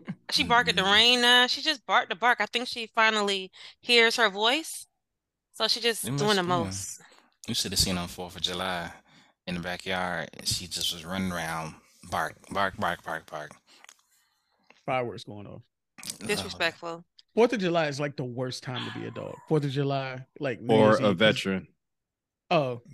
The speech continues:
Speaker 2: True.
Speaker 3: yeah, they don't really sh-, set shit off on Veterans Day like that, do they?
Speaker 4: No, no, no. Veterans
Speaker 2: Or
Speaker 4: that suffer from
Speaker 2: P T S D.
Speaker 4: P S,
Speaker 1: Oh,
Speaker 3: Oh, yeah,
Speaker 4: P T S D.
Speaker 3: uh-huh, a hundred percent, yeah.
Speaker 1: New Year's and
Speaker 4: It
Speaker 1: Fourth of
Speaker 4: should be
Speaker 1: July is the
Speaker 4: common
Speaker 1: worst.
Speaker 4: courtesy to check with your neighbors to see if they're okay with it, but nobody does that.
Speaker 2: No.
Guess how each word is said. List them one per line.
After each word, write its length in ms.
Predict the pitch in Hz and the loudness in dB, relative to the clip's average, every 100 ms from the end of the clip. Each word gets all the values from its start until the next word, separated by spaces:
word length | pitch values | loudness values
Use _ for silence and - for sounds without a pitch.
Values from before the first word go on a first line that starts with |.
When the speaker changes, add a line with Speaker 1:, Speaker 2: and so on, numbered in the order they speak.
| - | -10
Speaker 2:
True. 160 | - | -2
Speaker 3:
yeah, 80 | 294 | 0
they 120 | 262 | 4
don't 180 | 427 392 | 4 6
really 200 | 220 185 | 4 2
sh-, 300 | - - 160 | 0 -6 -6
set 340 | - - 170 - | -10 -4 -2 -2
shit 160 | 131 | -4
off 180 | 117 110 | -6 -6
on 100 | 117 | -6
Veterans 380 | 117 110 104 156 | -6 -6 -6 -8
Day 160 | 85 80 | -8 -10
like 180 | - | -8
that, 200 | 120 107 | -4 -2
do 120 | 139 220 | -2 -4
they? 140 | 330 - _ - | -6 -12 _ 4
Speaker 4:
No, 180 | 127 123 | 6 8
no, 120 | 127 | 8
no. 200 | 120 95 | 8 6
Veterans 400 | 107 113 123 104 | 6 4 4 4
Speaker 2:
Or 60 | 98 | 2
Speaker 4:
that 60 | |
suffer 240 | - 110 104 | 2 0 2
from 80 | 101 | 2
Speaker 2:
P 60 | |
T 40 | 98 | 2
S 120 | 95 | 2
D. 180 | 95 92 | 0 2
Speaker 4:
P 140 | 123 113 | 4 4
S, 160 | 107 - - 107 | 2 -4 -2 4
Speaker 1:
Oh, 80 | - | 6
Speaker 3:
Oh, 40 | |
yeah, 0 | |
Speaker 4:
P 60 | - | 8
T 40 | |
S 280 | 202 170 - | 6 6 4
D. 60 | - | 2
Speaker 3:
uh-huh, 80 | 170 123 | 0 -2
a 100 | 143 | -4
hundred 300 | 156 175 170 | -2 0 0
percent, 480 | 120 - 147 135 98 | -4 -6 -4 -4 -2
yeah. 340 | 139 135 110 139 - _ _ 170 | -2 0 -2 -8 -18 _ _ -6
Speaker 1:
New 140 | 185 | 2
Year's 400 | 208 220 220 214 | 4 6 6 4
and 80 | 196 | 0
Speaker 4:
It 60 | - | 2
Speaker 1:
Fourth 100 | - | 4
of 40 | |
Speaker 4:
should 80 | 196 | 6
be 60 | 190 | 6
Speaker 1:
July 240 | 185 180 | 6 6
is 60 | 175 | 6
the 60 | |
Speaker 4:
common 220 | 139 135 113 | 4 2 0
Speaker 1:
worst. 120 | - | 2
Speaker 4:
courtesy 380 | 123 131 139 120 | 2 2 -2 -4
to 100 | 95 | -2
check 280 | 123 113 | -2 -2
with 140 | 117 - | -2 -4
your 60 | 92 | 0
neighbors 320 | 98 110 117 | 0 0 -2
to 100 | 98 | -6
see 160 | - 101 | -4 -2
if 80 | 90 | 0
they're 180 | 95 | 0
okay 240 | 90 101 104 | 0 0 0
with 160 | 113 | 0
it, 100 | 135 | 0
but 120 | 107 98 | 2 2
nobody 300 | 110 123 95 | 2 2 0
does 200 | 80 - | -4 -8
that. 220 | 80 87 _ - | -10 -10 _ -18
Speaker 2:
No. 100 | 76 | -16